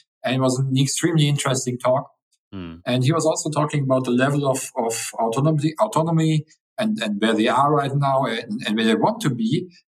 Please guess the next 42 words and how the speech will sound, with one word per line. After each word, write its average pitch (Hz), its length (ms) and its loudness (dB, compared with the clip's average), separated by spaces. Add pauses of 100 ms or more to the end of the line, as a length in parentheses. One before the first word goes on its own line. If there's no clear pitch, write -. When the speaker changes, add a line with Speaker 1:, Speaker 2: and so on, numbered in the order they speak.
(100)
Speaker 1:
and 117 200 -4
what 127 180 0
they 131 140 2
are 120 80 0
trying 123 340 -2
to 131 80 -4
achieve. 208 360 0 (100)
And, 117 280 -4
and 117 280 -4 (200)
the 120 60 0
result 151 340 2
was 151 200 0
more 135 100 4
or 131 40 2
less 127 180 2
like 120 160 2
he, - 240 -2 (140)
he, 180 340 -8 (220)
he 190 40 2
was 208 160 4
an 160 80 2
engineer 190 440 2
at - 80 -6
Tesla, 143 340 0
and 110 200 -4
he, 135 220 -4 (680)
in 190 200 0
plain, 165 360 2
he 143 100 2
said, 139 220 0
like, 127 320 0 (1120)
"With 101 100 -4
the 104 60 0
current 247 300 2
system, 202 580 -2 (160)
we 127 140 2
will 156 220 0
not 156 360 0
be 151 240 2
able 139 320 2
to 131 200 -6
achieve 135 520 -2